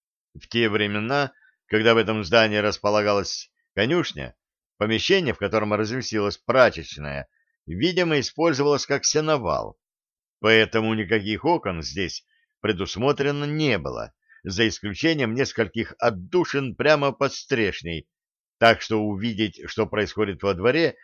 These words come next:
не представлялось возможным. Поэтому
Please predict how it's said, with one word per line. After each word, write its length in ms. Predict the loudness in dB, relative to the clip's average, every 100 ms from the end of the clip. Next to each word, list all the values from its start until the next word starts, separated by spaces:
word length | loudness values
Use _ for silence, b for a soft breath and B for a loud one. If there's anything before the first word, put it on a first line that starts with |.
| b
не 180 | -4 -2
представлялось 800 | -2 -4 -2 -2 2 2 2 0
возможным. 680 | -2 2 2 2 0 -16 -18 _ _ _ _ _ _ _ _ _ _ 0
Поэтому 800 | 6 8 8 6 4 2 0